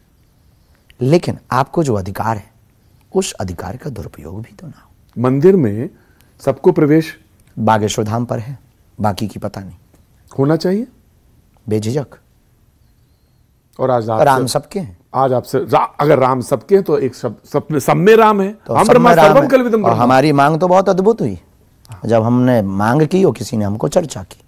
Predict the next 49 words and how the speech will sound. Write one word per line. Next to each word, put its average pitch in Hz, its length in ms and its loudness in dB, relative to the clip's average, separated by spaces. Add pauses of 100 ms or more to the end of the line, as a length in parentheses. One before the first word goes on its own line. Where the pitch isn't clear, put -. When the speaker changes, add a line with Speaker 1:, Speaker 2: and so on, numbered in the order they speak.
(100)
Speaker 1:
बहुत 143 160 0
बड़े 95 220 -4
भारत 92 280 -6
के - 120 -12
व्यक्ति 98 500 -6
ने, 85 100 -8 (560)
कि - 80 0
आप 123 140 4
क्या 185 160 6
चाहते 104 300 -2
हैं? 110 100 -12
हमने 110 100 -8
कहा, 104 120 -6
"राम 98 240 -4
मंदिर 92 240 -6
में 90 140 -6
कुछ - 340 -12 (1040)
सब - 180 -6
समाजों 87 440 -10
के 82 120 -20
लोग 78 260 -18
रखो, - 220 -20 (480)
Speaker 2:
हम्म। 117 120 -8
Speaker 1:
पुजारी 85 340 -8
के 87 120 -18
रूप 80 140 -20 (120)
में।" - 80 -20 (320)
Speaker 2:
हम्म। 107 120 -8
Speaker 1:
तो - 400 -18
उसकी 127 220 -8
आंखें 123 300 -4
डबडबा 123 360 -2
गईं 95 160 -8
कि, 175 100 -6
"आप 196 200 -4
ये 220 100 -2
क्या 208 200 2
बात 214 200 0
बोल 107 200 -4
रहे 98 120 -6
हो? 165 100 -8
आप 127 300 -4
हो 190 100 6
कौन?" 110 280 0 (400)
हमने 92 180 -4
कहा, 113 140 0
"हम 123 160 2
ब्राह्मण 160 380 2
हैं, 85 120 -12